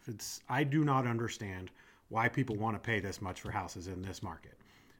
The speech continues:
because it's not like, I mean, you have really good views of the Rocky Mountains, and the weather here for all four seasons is pretty awesome.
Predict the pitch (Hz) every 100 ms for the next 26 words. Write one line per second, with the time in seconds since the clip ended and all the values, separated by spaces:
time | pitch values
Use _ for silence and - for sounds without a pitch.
0 | - 101 101 95 117 113 117 113 110 104
1 | - - - - - 156 156 165 120 131
2 | 143 127 123 113 120 110 107 107 107 123
3 | 143 131 127 120 120 110 107 131 127 110
4 | 110 101 87 95 101 95 90 101 90 92
5 | - 170 - 160 123 92 90 98 92